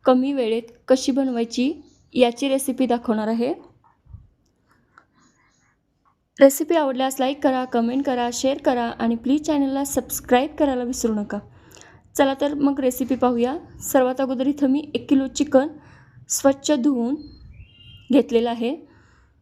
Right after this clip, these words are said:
त्यानंतर त्यामध्ये पुदिना, हिरवी मिरची, कोथिंबीर, आलं, लसूण याचं वाटण करून घातलेलं आहे. खडा मसाला, त्याची पावडर, एक चमचा धने पावडर, एक चमचा जिरे पावडर आणि जो तयार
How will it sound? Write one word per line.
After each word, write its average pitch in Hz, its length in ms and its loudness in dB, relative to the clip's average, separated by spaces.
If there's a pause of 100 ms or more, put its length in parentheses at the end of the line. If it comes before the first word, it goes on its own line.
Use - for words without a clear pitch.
(540)
त्यानंतर 277 380 6
त्यामध्ये 277 540 0 (300)
पुदिना, 262 480 2
हिरवी 262 300 -2
मिरची, 247 380 -2
कोथिंबीर, 247 680 0 (160)
आलं, 240 420 0 (160)
लसूण 254 540 0 (520)
याचं 247 360 2
वाटण 262 360 0
करून 269 300 0
घातलेलं 233 400 0
आहे. 233 260 -2 (720)
खडा 254 260 2
मसाला, 277 540 -2 (720)
त्याची 254 220 6
पावडर, 240 520 2 (140)
एक 240 200 0
चमचा 262 380 0
धने 240 280 0
पावडर, 240 460 0
एक 233 140 -4
चमचा 247 360 2
जिरे 240 260 2
पावडर 233 440 0 (680)
आणि 233 240 4
जो 254 240 0
तयार 247 300 2